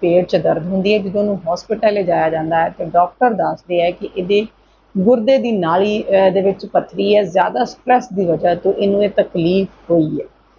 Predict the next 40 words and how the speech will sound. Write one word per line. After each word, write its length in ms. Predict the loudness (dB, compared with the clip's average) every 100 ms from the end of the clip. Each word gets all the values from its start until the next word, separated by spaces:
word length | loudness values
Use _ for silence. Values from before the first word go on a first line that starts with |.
| _ _ _ 0
ਲੇਕਿਨ 400 | 0 2 0 0
ਫਿਰ 340 | 0 0 0
ਉਹਨੂੰ 400 | 0 -2 0 0
ਸਿੱਧਾ 380 | 0 0 2 2 0 -4
ਆਈ 140 | -4 -4
ਸੀ 200 | -4 -2
ਯੂ 220 | 0 -2
'ਚ 140 | -6 -4 0
ਏ 80 |
ਸੀ 280 | 0 0 -2
ਵਾਲੇ 240 | 0 -2 -2
ਕਮਰੇ 360 | -2 0 2
'ਚ 100 | 0
ਪਹੁੰਚਾ 360 | -4 -4 0 0
ਦਿੱਤਾ 260 | -2 0 2
ਜਾਂਦਾ 320 | 2 0 2
ਹੈਗਾ 280 | 2 2 2
ਵਾ। 140 | 0
ਹੁਣ 240 | 0 0 0 0
ਉੱਥੇ 320 | -2 2 0
ਉਹਦਾ 280 | 0 0 -2
ਟ੍ਰੀਟਮੈਂਟ 600 | -2 -4 -4 -2 -4 -2
ਚੱਲ 220 | 0 0 0
ਰਿਹਾ 140 | -4
ਹੈਗਾ 260 | -4 -6 -8
ਵਾ। 100 | -8 -4
ਵਿਜੀਲੈਂਸ 480 | 0 2 0 -2 -8 _ _ _ _
ਵੀ 140 | 0 0
ਪਰੇਸ਼ਾਨ 600 | 2 2 2 0 -2 0
ਹੈਗੀ 240 | 0 2
ਹੈ 40 | 0
ਕਿ 140 | 0
ਪੰਜਾਬ 840 | 0 0 0 2 2 4 0 -2 -8 _ _ _ -20 0
ਪੁਲਿਸ 360 | 2 2 0 -2
ਕਿਉਂ 400 | 0 2 4 4
ਇੰਨੀ 260 | 4 2 2
ਮਿਹਰਬਾਨ 640 | 4 4 2 2 2 0
ਹੋ 180 | -2 -2
ਗਈ 320 | -2 0 2
ਹੈ। 200 | 2